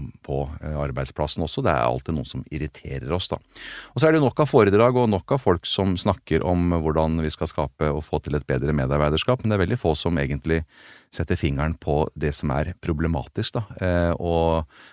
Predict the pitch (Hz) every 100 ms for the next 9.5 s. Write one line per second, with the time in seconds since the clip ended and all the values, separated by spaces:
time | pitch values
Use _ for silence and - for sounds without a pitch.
0 | - 85 85 - 85 76 98 110 107 101
1 | 98 82 98 71 71 73 69 73 73 -
2 | 90 - - 80 76 82 87 82 - 71
3 | 69 76 73 73 71 69 71 76 69 67
4 | - - - - 67 73 95 78 67 127
5 | 80 - 175 - - - - 156 190 196
6 | 220 202 202 - 139 - - 151 123 131
7 | 147 160 233 - 123 127 156 - 156 -
8 | 151 233 117 120 131 - - 73 76 82
9 | - - 64 - 78